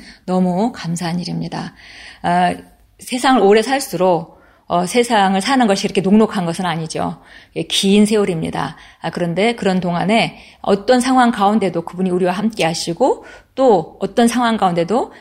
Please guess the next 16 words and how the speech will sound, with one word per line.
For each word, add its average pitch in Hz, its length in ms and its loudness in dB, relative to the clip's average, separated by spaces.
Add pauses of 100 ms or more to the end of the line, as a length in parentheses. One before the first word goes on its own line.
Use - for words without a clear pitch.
그 233 120 -4
상황에 285 420 -2
대한 196 240 2
말씀을 208 500 0
이미 202 180 2
우리에게 175 280 -2
주시고 220 580 -2 (200)
그리고 180 200 0
우리를 175 220 0
인도하고 185 400 2
계시다는 170 420 -6
것은 233 380 -4 (160)
우리에게 180 360 0
가장 208 520 -4
안전한 190 560 2
보호막이며 208 720 2